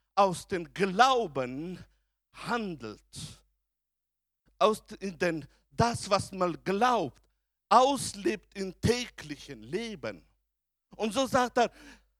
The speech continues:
in alles, was wir tun, haben wir gearbeitet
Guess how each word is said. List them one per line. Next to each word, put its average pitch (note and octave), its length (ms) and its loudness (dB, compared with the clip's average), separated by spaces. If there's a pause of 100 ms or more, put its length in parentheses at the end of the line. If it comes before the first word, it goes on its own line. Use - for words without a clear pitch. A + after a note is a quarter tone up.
(140)
in G3+ 200 -10
alles, B3+ 400 4
was A#3+ 260 0
wir A3 220 0
tun, A3+ 380 -8 (240)
haben G#3+ 240 0
wir A3 120 0
gearbeitet A3 960 0